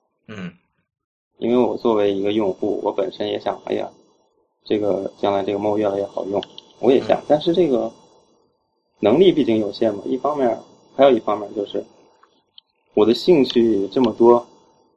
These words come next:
Speaker 2: 可能没有这么多时间
Speaker 1: 嗯。
Speaker 2: 来放在 Mo 上面。
Speaker 1: 所以你现在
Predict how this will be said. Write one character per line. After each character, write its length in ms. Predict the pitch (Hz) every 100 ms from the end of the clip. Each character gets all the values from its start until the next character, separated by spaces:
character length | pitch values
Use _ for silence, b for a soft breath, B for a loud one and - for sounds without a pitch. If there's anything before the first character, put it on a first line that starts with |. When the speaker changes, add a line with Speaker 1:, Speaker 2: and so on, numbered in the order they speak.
| _ _
Speaker 2:
可 120 | - 110
能 200 | 120 123
没 100 | 156
有 140 | 135
这 100 | 107
么 100 | 104 95
多 160 | 95
时 220 | 98 101 92
间 240 | 98 95 - _ _ _ _ _ _ _ _ -
Speaker 1:
嗯。 260 | 107 90 - _ _ _ _ _
Speaker 2:
来 120 | 98
放 180 | 101 107
在 60 | 104
Mo 260 | 123 113
上 160 | 101 92
面。 80 | 92 - _ _ _ _ _ _ _ _ - _ _ _ _ _ _ _ _ _ _ _ b
Speaker 1:
所 120 | -
以 40 | 180
你 120 | 127
现 120 | 190
在 80 | 190